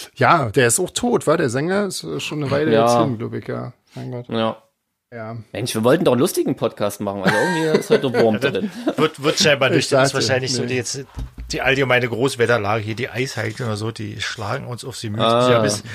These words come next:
Speaker 3: so ja bis Spanien rüber,
Speaker 1: Ja,
Speaker 3: merkst du.
Speaker 1: obwohl es hier immer noch
Speaker 2: Echt,
Speaker 1: warm
Speaker 2: ja?
Speaker 1: ist. Nee, hier ist warm,
Speaker 2: Ach so.
Speaker 1: hier ist alles gut, ja, ja.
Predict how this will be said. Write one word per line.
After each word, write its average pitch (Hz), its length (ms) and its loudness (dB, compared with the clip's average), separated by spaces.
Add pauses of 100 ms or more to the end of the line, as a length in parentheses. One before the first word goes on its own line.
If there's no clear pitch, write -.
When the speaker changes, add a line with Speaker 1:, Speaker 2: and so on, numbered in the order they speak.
(140)
Speaker 3:
so - 140 -2
ja 127 100 4
bis 127 180 -2
Spanien 123 520 0
rüber, 101 220 -4
Speaker 1:
Ja, 98 40 -4
Speaker 3:
merkst 95 180 -4
du. 117 40 0
Speaker 1:
obwohl 135 240 4
es 131 120 -6
hier 139 200 2
immer 131 160 -4
noch 123 140 -4
Speaker 2:
Echt, 156 180 2
Speaker 1:
warm 110 80 2
Speaker 2:
ja? 127 160 6
Speaker 1:
ist. - 280 -8
Nee, 123 300 2
hier 127 140 4
ist - 120 -4
warm, 98 120 -2
Speaker 2:
Ach 101 40 -4
so. 101 80 -2
Speaker 1:
hier 113 100 -6
ist - 120 -10
alles 101 240 -10
gut, 104 200 -18
ja, 92 100 -14
ja. - 200 -16